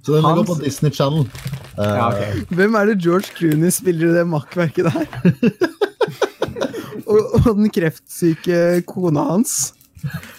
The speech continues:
Speaker 1: Nei, ikke den. Ikke den. Det er ikke, det er <laughs> Det var veldig morsomt, da.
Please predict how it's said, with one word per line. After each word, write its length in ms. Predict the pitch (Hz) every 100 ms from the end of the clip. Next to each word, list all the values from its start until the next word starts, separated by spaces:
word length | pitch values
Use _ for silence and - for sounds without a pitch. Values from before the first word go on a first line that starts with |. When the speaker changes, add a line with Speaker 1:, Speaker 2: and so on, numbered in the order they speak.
| - - - - - _ - - 131 127 - - - - - - -
Speaker 1:
Nei, 380 | - - 131 139
ikke 160 | 139
den. 220 | 117 107 110
Ikke 240 | 170 160 165
den. 220 | 151 123
Det 80 | -
er 120 | 165
ikke, 100 | -
det 140 | 156 151
er 80 | 131
<laughs> 920 | 220 196 - 190 - 302 214 202 151
Det 100 | -
var 160 | 120 107
veldig 160 | 104
morsomt, 240 | 107 104 110
da. 120 | 113